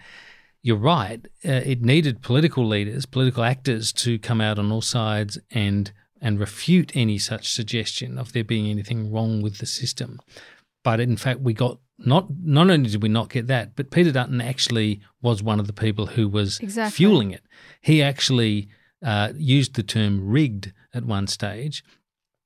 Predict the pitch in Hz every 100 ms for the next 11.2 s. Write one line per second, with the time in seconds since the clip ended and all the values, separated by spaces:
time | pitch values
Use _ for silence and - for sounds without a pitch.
0 | - 135 107 101 104 - 110 101 - 113
1 | 104 101 - 110 98 104 123 110 104 -
2 | 120 120 104 113 107 101 101 101 - 107
3 | 98 104 98 104 95 113 104 110 104 113
4 | 107 101 - 107 101 - _ _ - 139
5 | 139 - - _ _ 113 101 101 98 95
6 | 110 95 - - - _ _ _ - _
7 | - 101 104 120 104 127 117 110 135 139
8 | 127 - 117 - 160 - 147 139 117 101
9 | 110 147 135 - 131 117 107 101 - 120
10 | 135 170 165 156 - - - 110 110 110
11 | 104